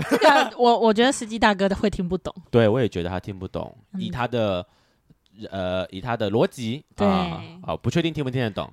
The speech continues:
Speaker 2: 啊，
Speaker 1: 对。
Speaker 2: 但我觉得这个想法非常新颖。
Speaker 1: 啊，反正就是呛他。
Speaker 2: 对，就呛他，没有错。好，要骂人不带脏字，很棒。好，下面一位是G A A M O R O U S M E Y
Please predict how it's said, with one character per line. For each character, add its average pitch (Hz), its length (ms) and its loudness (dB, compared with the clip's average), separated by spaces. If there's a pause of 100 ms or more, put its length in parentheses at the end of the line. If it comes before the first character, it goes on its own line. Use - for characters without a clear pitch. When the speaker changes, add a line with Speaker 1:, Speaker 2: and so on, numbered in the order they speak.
Speaker 2:
啊， 185 100 -6
Speaker 1:
对。 - 60 -6
Speaker 2:
但 131 120 2
我 110 100 0
觉 101 80 -4
得 98 80 -2
这 110 40 -2
个 104 60 -2
想 98 140 -10
法 92 80 -4
非 147 160 -4
常 120 100 -6
新 104 220 -12
颖。 87 120 -12 (200)
Speaker 1:
啊， 185 240 -12
反 196 120 4
正 254 120 4
就 277 100 4
是 277 80 2
呛 262 220 4
他。 226 260 2 (180)
Speaker 2:
对， 143 120 4
就 180 100 0
呛 175 160 4
他， 147 160 6
没 160 80 4
有 156 80 8
错。 131 240 6 (400)
好， 95 300 0
要 156 120 8
骂 180 140 8
人 135 100 6
不 104 60 -2
带 143 100 4
脏 123 220 -4
字， 110 240 -8 (220)
很 90 160 -8
棒。 104 200 2 (320)
好， 110 220 0 (140)
下 143 160 0
面 151 120 0
一 131 40 0
位 131 180 4
是 127 400 2 (680)
G 165 200 -4
A 160 280 0
A 143 200 0
M 90 280 -2 (380)
O 123 160 0
R 90 280 -4
O 101 220 0
U 104 360 -2 (180)
S 104 380 -6
M 101 280 -4
E 101 300 -8
Y 98 280 -2